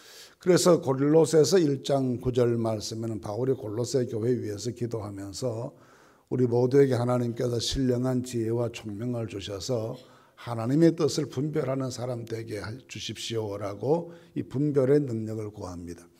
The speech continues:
이 요한이 이 오늘 읽은 본문 말씀에서 이 특히 분별에 대해서 강조하는 것은 이단들의 출현이 교회 안에 심각했기 때문입니다.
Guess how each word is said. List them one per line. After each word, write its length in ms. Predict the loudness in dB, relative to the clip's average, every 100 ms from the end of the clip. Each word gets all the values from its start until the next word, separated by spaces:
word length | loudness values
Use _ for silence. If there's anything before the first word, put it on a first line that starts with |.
| _ -20 -20 -20 -20 -20 _
이 120 | 6
요한이 520 | 10 12 10 8 6
이 200 | 6 4
오늘 420 | 2 4 4 4 4
읽은 220 | 2 0
본문 360 | 0 2 4
말씀에서 1040 | 4 2 0 -2 0 0 -2 -2 -2 -4 -8
이 360 | -6 -4 -4 -6 -12 -18
특히 280 | -4 -2
분별에 560 | -2 -2 0 2 4 4
대해서 340 | 4 2 0
강조하는 680 | -6 -6 -4 -4 -4 -4 -6
것은 480 | -6 -4 -2 -2 -6 -16 -10 0
이단들의 640 | 2 4 2 0 -2 -4
출현이 560 | -6 -4 -2 0 -2 -4
교회 300 | -2 0 0
안에 240 | -2 -6
심각했기 880 | -8 -8 -8 -8 -10 -10 -12 -14 -12
때문입니다. 640 | -10 -10 -12 -12 -16 -20